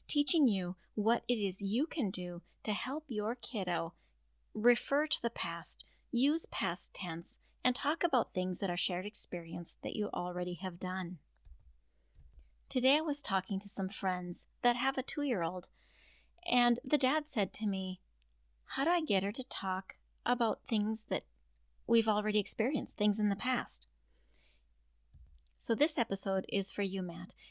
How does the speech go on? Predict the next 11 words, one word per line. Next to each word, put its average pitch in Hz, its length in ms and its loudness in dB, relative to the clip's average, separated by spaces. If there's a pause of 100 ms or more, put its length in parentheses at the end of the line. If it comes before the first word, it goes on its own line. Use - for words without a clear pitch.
(280)
and 240 160 8
all 220 160 4
the 202 140 0
other 226 180 0
parents 185 560 -6 (180)
that 220 200 0
have 220 160 0
asked 190 300 2
the - 80 2
same 233 400 4
question 185 600 -2